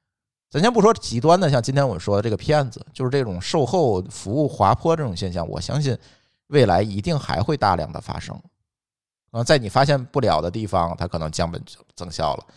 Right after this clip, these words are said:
在你意识不到的地方，你可能买个小件儿无所谓，对吧？你，你随便买点东西，买个指甲刀无所谓，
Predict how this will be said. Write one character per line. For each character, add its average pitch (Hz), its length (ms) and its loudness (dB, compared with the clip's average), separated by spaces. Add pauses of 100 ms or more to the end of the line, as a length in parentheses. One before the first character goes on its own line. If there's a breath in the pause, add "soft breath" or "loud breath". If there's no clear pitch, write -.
(320 soft breath)
在 120 140 0
你 110 160 0
意 131 80 6
识 113 140 0
不 117 80 0
到 123 160 6
的 98 80 2
地 92 120 -8
方， 78 380 -2
你 104 100 -6
可 107 120 2
能 110 140 2
买 95 200 2
个 110 60 4
小 85 180 0
件 117 100 4
儿 110 120 6
无 87 100 -6
所 87 160 -2
谓， 87 240 0
对 90 100 -6
吧？ 80 240 2
你， 87 160 -8
你 85 380 -8
随 92 160 -8
便 92 120 0
买 87 120 -2
点 87 140 2
东 92 120 -6
西， 101 80 -2
买 82 200 -2
个 82 40 -2
指 104 120 -4
甲 85 120 4
刀 95 240 2
无 95 80 -8
所 82 160 -6
谓， 76 160 -2